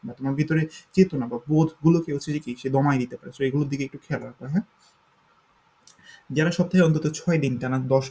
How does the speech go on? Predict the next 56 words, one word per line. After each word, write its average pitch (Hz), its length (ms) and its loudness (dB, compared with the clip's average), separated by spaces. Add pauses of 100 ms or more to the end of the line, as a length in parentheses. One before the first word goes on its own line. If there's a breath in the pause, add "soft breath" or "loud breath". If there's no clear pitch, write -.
ঘন্টা 160 180 2
করে 156 140 0
কম্পিউটার 131 380 0
ব্যবহার 127 280 -4
করে, - 180 -8 (320 loud breath)
তাদের 147 180 4
মস্তিষ্কের 135 680 -2 (300)
গঠনেও 135 460 2
কিন্তু 139 200 -2
পরিবর্তন 120 440 0
দেখা 117 200 -6
যায়। 117 160 -4
হ্যাঁ, 156 140 0
ওয়েবগুলো 127 480 2
হচ্ছে 131 200 0
যে 123 80 -2
কি 120 160 -8
আলফা, 120 280 -2
বিটা 120 220 -4
ওয়েবগুলো 123 380 -2
হচ্ছে - 180 -8
যে 123 100 -4
চেঞ্জ 120 280 -2
হয়ে 117 120 -2
যায়। - 120 -8
তুমি 117 180 -6
দেখবে 123 180 -2
মনোযোগ 127 360 0
করতে - 200 -16
পারতেছো - 340 -20
না। - 80 -14 (140)
তো - 80 -16
একটু - 500 -18 (240)
খেয়াল 135 220 2
রাখবে - 260 -6
এগুলোতে। 127 340 -8 (1200 soft breath)
তারপর 151 280 2 (280)
আরো 160 300 8
কমন 165 500 6
বিষয় 131 420 0
যে - 120 -6
সামাজিক 143 440 0
নেটওয়ার্কে 135 540 0
হচ্ছে 123 220 -6
আসক্তি। 117 280 -6
তুমি 135 120 4
দেখবে 143 160 2
ঘন্টার 135 320 4
পর 139 140 0
ঘন্টা 135 220 2
তুমি 131 160 0
হচ্ছে 127 140 -4
Facebook, 131 340 -2
YouTube-এ 127 300 0
বসে 131 240 -8
আছো। - 180 -12